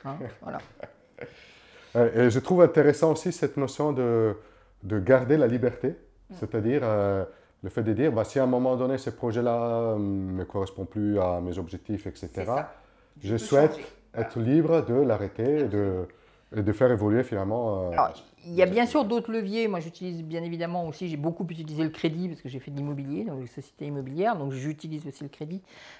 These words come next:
Speaker 1: Euh, on a parlé du levier fiscal, effectivement, avec, euh, plusieurs sociétés qui supposent un petit peu plus de travail administratif, mais qui, euh, bah, veut dire aussi que, bon,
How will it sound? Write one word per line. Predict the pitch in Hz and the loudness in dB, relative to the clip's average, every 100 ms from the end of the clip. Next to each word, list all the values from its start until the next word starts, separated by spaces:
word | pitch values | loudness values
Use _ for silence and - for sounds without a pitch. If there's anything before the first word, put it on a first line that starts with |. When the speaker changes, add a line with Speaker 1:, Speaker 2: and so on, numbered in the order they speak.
| - | 2
Speaker 1:
Euh, | 165 170 165 160 151 147 139 131 131 131 | 6 8 6 6 4 2 0 -2 -6 -8
on | 127 | -8
a | 127 | -6
parlé | 135 143 | -6 -6
du | 139 | -8
levier | 135 127 143 147 139 - - | -8 -6 -2 -2 -2 -8 -20
fiscal, | - 147 - 160 156 143 - | -16 -16 2 2 2 -4 -14
effectivement, | 139 135 - 151 151 - | -10 -10 -8 -6 -4 -4
avec, | 139 131 135 - | -6 -8 -8 -8
euh, | 139 135 - - - 143 _ | -10 -8 -10 -10 -10 -14 _
plusieurs | 175 165 170 156 | -8 0 0 0
sociétés | - 160 - 156 170 156 - - - _ _ _ _ _ | -2 -6 -2 -4 0 -2 -4 -20 -20 _ _ _ _ _
qui | - 285 | 0 2
supposent | 294 - 254 262 262 254 233 185 | 2 0 0 4 4 4 2 -4
un | 214 208 | -4 -2
petit | 214 | -4
peu | 214 | -6
plus | 220 208 | -6 -4
de | |
travail | 196 196 190 190 | 0 2 2 2
administratif, | 185 180 170 220 226 190 - - 180 | -2 -6 -2 -4 -2 -6 -8 -12 -2
mais | 196 208 | 2 0
qui, | 208 - 196 196 190 175 | -2 -8 -6 -4 -4 -2
euh, | 156 147 147 143 139 131 127 | -2 -2 -2 -2 -4 -4 -6
bah, | 123 127 | -4 -4
veut | 131 143 | -2 -8
dire | 151 160 | -6 -6
aussi | 139 - 160 156 | -6 -6 -10 -8
que, | 151 135 127 120 117 - - - - _ _ _ _ _ _ _ _ _ _ _ | -6 -6 -6 -10 -12 -16 -20 -20 -20 _ _ _ _ _ _ _ _ _ _ _
bon, | 143 | -14